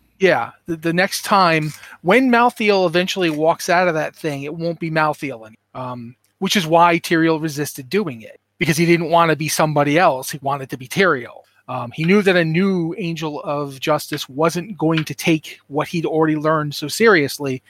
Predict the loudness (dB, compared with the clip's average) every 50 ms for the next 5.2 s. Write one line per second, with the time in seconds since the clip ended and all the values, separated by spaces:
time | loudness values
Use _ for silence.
0 | -20 -20 _ _ _ _ _ 0 2 2 2 2 2 2 2 2 2 2 2 4
1 | 4 2 0 -2 -4 -6 -6 -6 -4 -6 -6 -10 _ -4 -2 -2 -2 -2 -2 -2
2 | 0 0 -2 -2 -4 -4 -4 -2 -2 -2 -4 -6 -6 -8 0 2 4 4 4 2
3 | 0 -2 0 2 2 2 2 -2 -4 0 2 2 2 2 0 0 -4 -8 -10 -12
4 | _ _ _ _ _ _ _ _ -2 0 2 4 2 2 2 2 2 2 2 2
5 | -2 -4 -8